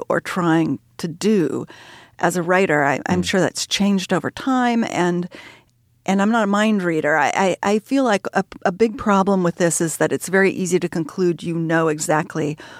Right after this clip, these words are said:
Speaker 1: what someone is like from a few quotes that have been lifted, uh, an interview, m-, manipulated headlines that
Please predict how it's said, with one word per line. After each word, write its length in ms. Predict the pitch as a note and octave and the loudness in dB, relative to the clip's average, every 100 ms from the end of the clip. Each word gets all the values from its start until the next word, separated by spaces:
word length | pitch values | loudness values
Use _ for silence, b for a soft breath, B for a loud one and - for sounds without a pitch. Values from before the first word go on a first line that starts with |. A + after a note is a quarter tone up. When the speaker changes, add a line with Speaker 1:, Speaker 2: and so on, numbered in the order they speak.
| B | B
Speaker 1:
what 160 | - F#3+ | -2 0
someone 340 | - F#3 E3+ D#3+ | 2 2 4 4
is 160 | D3+ | 2
like 360 | E3 D#3+ D3+ - _ | 2 2 2 -2 _
from 480 | - - E3+ D3 C#3 - | -14 -2 0 2 0 -2
a 60 | |
few 500 | E3+ - F3 E3+ D#3+ B B - | -6 -6 -2 0 -2 B B -6
quotes 360 | - B3 - - | 0 0 0 0
that 100 | F#3+ | 0
have 80 | |
been 200 | F3+ F3+ | 2 0
lifted, 640 | F3+ F#3+ - F#3+ F3+ E3+ E3+ B B B - - | 2 2 2 2 4 2 -2 B B B -16 -4
uh, 160 | - E3+ | 0 2
an 200 | F#3 F3 - | 2 0 0
interview, 960 | G#3 G#3 G#3 F3+ F#3 F3+ F3+ F3 E3+ - - | 0 2 -2 0 0 2 2 0 0 -2 -2
m-, 200 | G3 - | 0 0
manipulated 1160 | F#3 F3+ F#3+ G3+ G#3+ F#3+ F#3 F#3 F3+ F3 E3 F3 _ | 0 0 0 0 -2 0 2 2 4 2 0 -6 _
headlines 1120 | - G3 F3 F3 F3 F3+ E3 E3+ E3 F3 - B B B - | -4 -2 -2 0 2 4 2 2 -2 -4 -8 B B B -4
that 260 | F3 C#3+ | 0 0